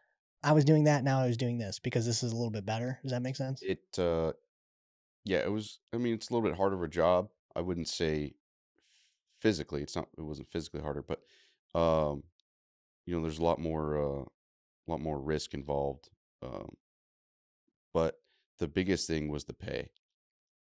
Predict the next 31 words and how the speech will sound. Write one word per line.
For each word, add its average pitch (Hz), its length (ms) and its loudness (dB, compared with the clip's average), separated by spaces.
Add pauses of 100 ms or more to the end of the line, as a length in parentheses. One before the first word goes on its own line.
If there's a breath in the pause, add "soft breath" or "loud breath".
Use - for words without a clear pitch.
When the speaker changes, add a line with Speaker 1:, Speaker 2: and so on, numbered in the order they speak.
(100)
Speaker 2:
right? 76 180 -4 (480 soft breath)
Um, 78 440 2 (880)
with 82 280 -4
the 85 160 -2
amount 82 340 2
that 80 100 0
I 76 80 2
would 69 160 -4
work, 73 520 -2 (120)
I 78 80 -6
was 92 140 -4
bringing 76 260 -2
in 90 180 0
over 71 180 -4
a 71 60 -8
hundred 71 200 -6
thousand 69 260 -4
a 67 40 -12
year 73 200 -10 (500)
hauling 69 220 -6
cars. - 420 -10 (460)
I 78 60 -4
was 76 100 -4
bringing 78 280 0
in 73 160 0
about 69 320 -4
seventy-three 73 1160 -4
or 71 80 -4
so 69 340 -6
a 71 40 -4
year, 69 320 -6